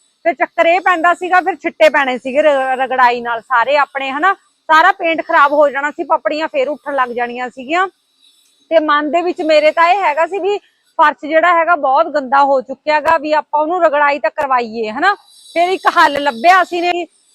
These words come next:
ਮੈਂ ਕਿਹਾ ਚਲੋ ਇਹ ਹੱਲ ਮੈਂ ਤੁਹਾਡੇ ਨਾਲ ਸ਼ੇਅਰ ਕਰ ਦਿਆਂਗੀ, ਹਨਾ? ਹੋ ਸਕਦਾ ਫਿਊਚਰ ਦੇ ਵਿੱਚ ਜਾ ਕੇ ਕਿਸੇ ਭੈਣ ਭਰਾ ਦੇ ਜਿਹੜਾ ਹੈਗਾ ਉਹ ਕੰਮ ਦੀ ਹੋਵੇ, ਹਨਾ, ਵੀਡੀਓ।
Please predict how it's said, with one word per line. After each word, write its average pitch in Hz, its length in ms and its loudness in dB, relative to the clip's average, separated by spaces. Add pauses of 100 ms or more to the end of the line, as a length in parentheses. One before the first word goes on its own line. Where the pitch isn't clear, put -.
ਮੈਂ 320 140 0
ਕਿਹਾ 427 120 -6
ਚਲੋ 370 220 -6
ਇਹ 403 120 -2
ਹੱਲ 339 260 2
ਮੈਂ 330 120 -4
ਤੁਹਾਡੇ 370 220 -4
ਨਾਲ 330 140 -2
ਸ਼ੇਅਰ 311 280 0
ਕਰ 311 220 0
ਦਿਆਂਗੀ, 311 380 -6
ਹਨਾ? 330 200 0
ਹੋ 320 240 2
ਸਕਦਾ 311 360 0
ਫਿਊਚਰ 311 360 -4
ਦੇ 294 120 -4
ਵਿੱਚ 294 180 -10
ਜਾ 277 200 -2
ਕੇ 262 140 -10
ਕਿਸੇ 269 220 -12
ਭੈਣ 302 220 -4
ਭਰਾ 294 260 -2
ਦੇ 262 120 -4
ਜਿਹੜਾ 269 260 -4
ਹੈਗਾ 262 160 -4
ਉਹ 294 160 0
ਕੰਮ 226 340 -4
ਦੀ 233 140 -6
ਹੋਵੇ, 214 240 -4
ਹਨਾ, 254 160 -2
ਵੀਡੀਓ। 285 420 -2